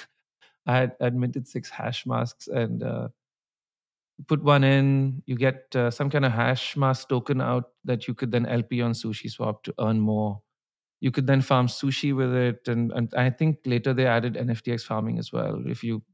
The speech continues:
you know, deposited the L P back in N F T X, something like that. But, uh, the point is, uh, saw that the system worked and almost, you know, when we were having that run up to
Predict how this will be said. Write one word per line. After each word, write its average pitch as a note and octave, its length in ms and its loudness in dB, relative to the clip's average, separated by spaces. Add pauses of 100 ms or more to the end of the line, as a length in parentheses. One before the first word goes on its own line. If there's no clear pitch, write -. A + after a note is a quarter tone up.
(460)
you - 80 -12
know, A#2+ 80 -2
deposited A2 540 -6
the A#2 100 -4
L A2 140 -4
P A#2+ 160 -10
back A2+ 340 -6
in - 80 -6
N A2+ 140 -6
F A2+ 120 -10
T - 80 -20
X, - 160 -20
something A#2+ 300 -8
like - 100 -14
that. - 120 -20 (140)
But, B2+ 120 -8 (920)
uh, B2+ 180 0
the B2+ 80 0
point D3+ 340 4
is, C#3 720 2
uh, A#2 460 4 (340)
saw D3+ 220 4
that D#3 120 4
the D3+ 80 0
system C#3+ 340 0
worked A#2+ 440 2 (880)
and A#2+ 400 2 (240)
almost, E3 600 4 (680)
you C#3 80 -2
know, C3 140 2
when C3 140 2
we C#3 100 0
were C3 160 2
having C3 320 2
that C#3 160 2
run A#2 200 2
up C3 280 2
to A#2 480 -4